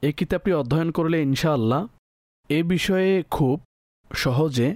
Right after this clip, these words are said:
বিস্তারিত আপনি জানতে পারবেন। আর কিছু না কিছু সদকা করুন। আল্লাহ পাক আপনাকে,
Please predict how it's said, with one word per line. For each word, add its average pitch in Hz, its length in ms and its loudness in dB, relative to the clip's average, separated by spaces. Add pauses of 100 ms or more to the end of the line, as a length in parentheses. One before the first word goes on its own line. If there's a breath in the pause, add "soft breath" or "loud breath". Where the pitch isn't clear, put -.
(580)
বিস্তারিত 160 640 0 (380)
আপনি 139 280 -2
জানতে 120 320 0
পারবেন। 87 400 -4 (720)
আর 139 220 0 (140)
কিছু 156 260 -2
না 202 120 0
কিছু 175 300 -2 (120)
সদকা 127 360 -2
করুন। 98 300 2 (100)
আল্লাহ 147 240 0
পাক 160 240 -4
আপনাকে, 143 400 -2